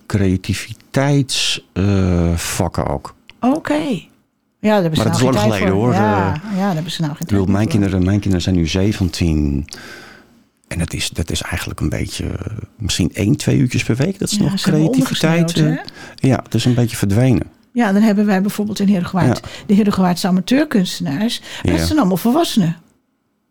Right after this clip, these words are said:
Speaker 1: Ja.
Speaker 2: Hier ligt de taak voor jou, Edwin.
Speaker 1: Nou, er ligt een taak voor scholen. Ik denk dat
Speaker 2: Ja, ook.
Speaker 1: sch-, ja, ik denk dat scholen gewoon veel meer
Speaker 2: Maar
Speaker 1: moeten
Speaker 2: ja,
Speaker 1: inzetten
Speaker 2: die
Speaker 1: op,
Speaker 2: kun je
Speaker 1: eh,
Speaker 2: niet ombouwen.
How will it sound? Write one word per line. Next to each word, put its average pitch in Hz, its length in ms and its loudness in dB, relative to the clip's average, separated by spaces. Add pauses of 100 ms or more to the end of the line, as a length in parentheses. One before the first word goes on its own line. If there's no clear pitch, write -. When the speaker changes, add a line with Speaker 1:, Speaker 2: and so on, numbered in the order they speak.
(180)
Speaker 1:
Ja. 120 200 0 (320)
Speaker 2:
Hier 147 200 2
ligt 135 180 -2
de 160 120 -2
taak 175 260 -2
voor 277 100 0
jou, 175 220 2
Edwin. 233 340 2 (240)
Speaker 1:
Nou, 82 200 0
er 82 60 0
ligt 92 140 0
een 107 60 2
taak 73 180 -4
voor - 100 -10
scholen. 127 400 0 (240)
Ik 90 160 -2
denk 156 200 0
dat 160 160 -4
Speaker 2:
Ja, 226 240 -2
ook. 190 140 -4
Speaker 1:
sch-, - 600 -2 (320)
ja, 127 400 2
ik 71 140 -6
denk 71 120 -2
dat - 100 -6
scholen 71 320 -4
gewoon 76 200 -4
veel - 280 0
meer 76 160 2
Speaker 2:
Maar - 120 2
Speaker 1:
moeten 180 80 2
Speaker 2:
ja, 196 140 2
Speaker 1:
inzetten - 280 -2
Speaker 2:
die 254 120 4
Speaker 1:
op, 254 60 -2
Speaker 2:
kun 208 100 4
je 202 80 6
Speaker 1:
eh, 190 60 4
Speaker 2:
niet 202 220 2
ombouwen. 156 640 2